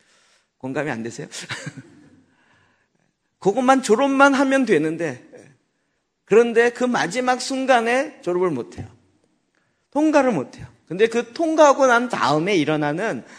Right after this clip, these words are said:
하나님의 계획하심은 어마어마한 거죠.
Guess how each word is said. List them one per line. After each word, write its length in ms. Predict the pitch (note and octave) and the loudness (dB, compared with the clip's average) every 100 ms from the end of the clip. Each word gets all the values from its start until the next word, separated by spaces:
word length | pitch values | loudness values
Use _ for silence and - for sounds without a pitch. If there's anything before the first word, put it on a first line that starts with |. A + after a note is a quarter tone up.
| - | -16
하나님의 600 | - D#4 D#4 C4+ A#3+ A3+ | -4 0 2 0 -2 -4
계획하심은 840 | D3+ C#3 E3 E3+ D3 E3+ A3 D3 - - - | -2 -2 -2 -4 -4 -6 -6 -6 -10 -20 0
어마어마한 600 | G3 C#4 B3 G#3+ G#3+ C4+ | 4 4 2 0 -2 -4
거죠. 280 | A#3 - | -8 -10